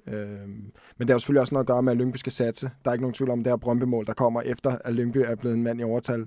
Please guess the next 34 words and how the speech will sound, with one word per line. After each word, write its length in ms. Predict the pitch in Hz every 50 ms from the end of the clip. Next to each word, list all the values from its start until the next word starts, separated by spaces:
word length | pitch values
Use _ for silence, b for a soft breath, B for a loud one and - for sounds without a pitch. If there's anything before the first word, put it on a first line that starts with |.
| - _ -
til 120 | - 123
to 160 | - 135 131 123
nul. 260 | 120 120 117 117 117 b b b b b b b
Det 80 | 127 123
ændrer 180 | 117 113 127 120
fuldstændig 440 | - 131 117 - 127 123 120 117
kampen. 340 | - 120 110 - - - 120 b b b b b b b
Men 140 | - 123 120
når 60 | 120
man 120 | 113 117
så 120 | 113 - 139
kommer 180 | 147 143 131
op 60 | 127 -
på 80 | 143
to 240 | 131 - 151 143 135
to, 220 | - - 127 117
og 140 | - - 117 120
man 120 | 113 107
har 80 | 110 107
ti 180 | - - 135
minutter 220 | 120 123 120 120 113
tilbage, 280 | - 110 110 110 113
eller 140 | 113 117 120
hvad 120 | 107 110
der 80 | 110 110
nu 100 | 113 117
engang 240 | 113 113 113 104 110
var 120 | 110 107
på, 200 | 107 - 117 107
på 140 | 98 - 110
daværende 360 | 113 110 107 113 107 104 107
tidspunkt, 420 | 104 - 120 110 - 123 113 - - b b b b b b b b _
altså, 200 | - - - -
så, 300 | - - - - 110